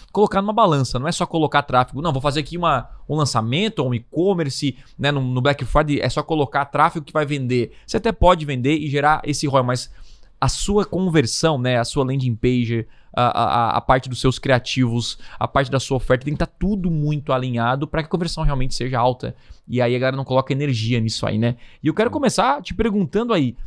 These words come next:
Speaker 1: Você criou vários negócios, vários projetos, né? E, e, e quando eu vejo aqui, é, Vinagre, cara,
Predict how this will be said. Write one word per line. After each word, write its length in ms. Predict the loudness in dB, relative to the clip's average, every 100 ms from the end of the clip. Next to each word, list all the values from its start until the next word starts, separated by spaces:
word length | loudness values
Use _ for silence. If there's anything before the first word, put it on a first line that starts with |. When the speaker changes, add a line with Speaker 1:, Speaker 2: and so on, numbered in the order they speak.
| -6
Speaker 1:
Você 180 | 0 0
criou 280 | 0 0 2
vários 360 | 2 -2 -4
negócios, 460 | -6 2 0 0 0
vários 260 | 0 0
projetos, 600 | -2 -4 0 0 -2 -8 -10 -2 0 0
né? 360 | -2 -2 0 -2
E, 160 | -4 -2 0 2 2 -2 -6 -20 -20 -20 -8
e, 80 | -2
e 20 | 2
quando 200 | 2 2
eu 120 | 0
vejo 260 | 2 2
aqui, 380 | 2 -2 -4 -4
é, 220 | -2 -2 0
Vinagre, 320 | 0 -2 -2
cara, 380 | -2 0 0